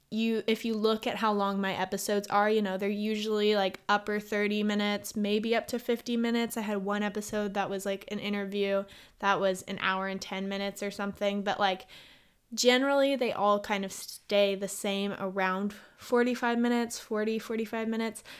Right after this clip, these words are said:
So y-, it, you don't have to be set on a number, but, like, think about, like, kind of what range you wanna stay in, because again, that just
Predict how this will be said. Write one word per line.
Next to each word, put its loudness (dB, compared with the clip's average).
So 4
y-, -6
it, 8
you 4
don't 4
have 4
to 0
be 4
set 2
on 0
a 0
number, 2
but, 0
like, 0
think 0
about, 2
like, -2
kind -2
of -2
what 0
range 0
you -2
wanna 2
stay 2
in, 0
because -2
again, 2
that 0
just -4